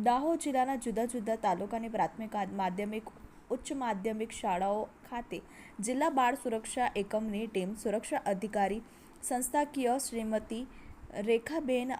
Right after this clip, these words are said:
અલહાટ, સુરક્ષા અધિકારી, બિન સંસ્થાકીય શ્રીમતી રણજીતાબેન ભુરિયા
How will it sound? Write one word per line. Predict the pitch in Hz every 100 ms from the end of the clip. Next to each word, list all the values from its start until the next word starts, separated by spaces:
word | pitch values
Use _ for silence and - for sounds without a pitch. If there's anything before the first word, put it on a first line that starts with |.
| - - - -
અલહાટ, | 247 269 302 285 240 226 240 277 269
સુરક્ષા | - 226 202 202 226 196
અધિકારી, | 185 202 202 190 220 - - - 208
બિન | 240 277
સંસ્થાકીય | 294 247 247 233 220 233
શ્રીમતી | 233 - 214 226 220 202 208 226 - - - - - -
રણજીતાબેન | 208 214 233 226 285 285 285 233 220 - 233 214 214 233
ભુરિયા | 220 190 208 185 196